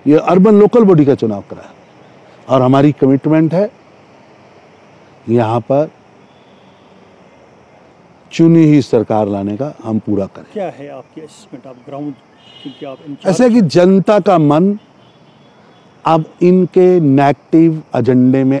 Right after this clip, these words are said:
Speaker 1: आने वाला नहीं है। अब जनता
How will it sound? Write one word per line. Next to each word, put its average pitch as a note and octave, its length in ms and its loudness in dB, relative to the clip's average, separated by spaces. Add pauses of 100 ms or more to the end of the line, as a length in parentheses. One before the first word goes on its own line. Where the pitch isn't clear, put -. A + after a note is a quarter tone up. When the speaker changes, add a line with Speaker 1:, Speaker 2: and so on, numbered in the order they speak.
(100)
Speaker 1:
आने A2+ 260 -4
वाला A2+ 360 -6
नहीं G2+ 460 -8
है। - 200 -20 (1040)
अब F#3 200 0
जनता F#3 680 2